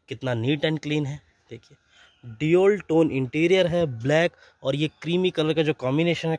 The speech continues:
काफ़ी इसको अट्रैक्टिव बनाता है। देखिए, कंपनी फिटेड सीट कवर है, बहुत neat and clean है।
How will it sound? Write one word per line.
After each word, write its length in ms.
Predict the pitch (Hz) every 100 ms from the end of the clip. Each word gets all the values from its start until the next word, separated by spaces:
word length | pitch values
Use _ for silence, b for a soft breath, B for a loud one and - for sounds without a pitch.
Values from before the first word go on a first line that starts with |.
| -
काफ़ी 260 | 120 160
इसको 220 | 151 -
अट्रैक्टिव 420 | 143 - 147 - 143
बनाता 300 | 139 135 143
है। 100 | 143 _ _ _ _ _ _ _ _ _ _ _ _ _ 117
देखिए, 280 | - 104 98 - 82 _ _ _ _ _ b b b b b _ -
कंपनी 380 | 117 117 147 143
फिटेड 400 | 143 131 147 -
सीट 340 | - 165 170
कवर 320 | - 165 165
है, 280 | 151 151 156 _ _ _ -
बहुत 380 | 127 127 165 147
neat 280 | 151 147 147
and 140 | 147
clean 300 | - 139 143
है। 160 | 127